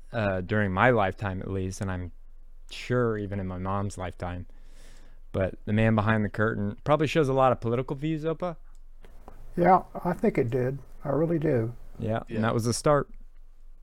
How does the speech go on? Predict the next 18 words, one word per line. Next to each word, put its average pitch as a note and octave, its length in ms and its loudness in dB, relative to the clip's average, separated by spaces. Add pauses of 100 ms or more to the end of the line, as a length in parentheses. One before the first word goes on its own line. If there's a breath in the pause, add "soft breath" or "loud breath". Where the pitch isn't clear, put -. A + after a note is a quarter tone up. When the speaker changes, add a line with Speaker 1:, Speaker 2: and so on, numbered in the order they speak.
(1120)
Speaker 3:
Yeah, A#2 260 4
I, B2 220 4
I C#3+ 120 8
always F3+ 420 6 (120)
found F#3 320 0
it E3 140 -4
interesting D3 720 -6
that B2+ 320 2
that C#3 300 2 (140)
Pink G#3 240 -8
Floyd F3+ 520 0
song, A#2+ 480 -4 (1040)
when C#3+ 240 -4
played E3 680 2 (160)
in E3 140 -8
conjunction C#3+ 960 -6 (300)
Speaker 1:
Yeah. F#2 360 0
Speaker 3:
with, D3 460 2